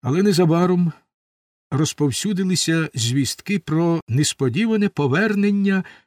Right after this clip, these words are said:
генерала Бонапарта і про події вісімнадцятого Брюмера. Командири військових частин у Західній Франції зрозуміли тоді, чому мовчали міністри. Та це тільки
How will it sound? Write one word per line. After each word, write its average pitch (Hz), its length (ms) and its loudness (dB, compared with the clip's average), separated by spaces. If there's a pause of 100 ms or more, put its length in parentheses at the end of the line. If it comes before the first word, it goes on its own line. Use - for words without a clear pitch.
генерала 147 600 2
Бонапарта 170 920 -2 (280)
і 156 160 0
про 151 220 -2
події 185 500 0
вісімнадцятого 151 800 -2
Брюмера. 123 520 0 (720)
Командири 131 500 0
військових 120 480 -4
частин 131 540 -4 (220)
у 131 80 -2
Західній 120 480 -4
Франції 143 640 -4 (480)
зрозуміли 135 800 2
тоді, 175 580 -2 (120)
чому 143 460 -2
мовчали 143 880 -2
міністри. 127 880 0 (800)
Та 117 120 -4
це 156 220 -2
тільки 139 680 -2